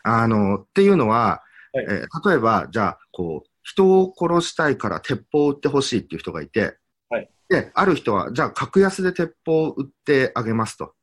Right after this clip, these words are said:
Speaker 2: はい。
Speaker 1: そうすると、その両者間ではウィンウィンだけれども、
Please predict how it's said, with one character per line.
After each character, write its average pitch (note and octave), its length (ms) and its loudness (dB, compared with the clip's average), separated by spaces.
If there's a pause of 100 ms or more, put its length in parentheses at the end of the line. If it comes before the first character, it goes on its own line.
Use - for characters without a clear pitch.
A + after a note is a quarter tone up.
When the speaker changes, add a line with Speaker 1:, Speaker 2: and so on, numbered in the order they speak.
(320)
Speaker 2:
は A2 120 -8
い。 - 80 -16 (360)
Speaker 1:
そ G#3 80 4
う G3 40 2
す G#3+ 80 2
る G3+ 100 2
と、 F#3 320 2
そ - 180 -2
の G3+ 140 4
両 G3 220 4
者 F#3+ 160 0
間 B2 240 -2
で F#2+ 80 -2
は F2+ 80 -4
ウ F#2 60 -4
ィ A#2+ 140 2
ン C3+ 40 0
ウ - 20 0
ィ C3+ 120 0
ン A#2 60 -2
だ F#2+ 120 -6
け - 80 -10
れ E2+ 100 -10
ど E2+ 120 -12
も、 G#2 340 -4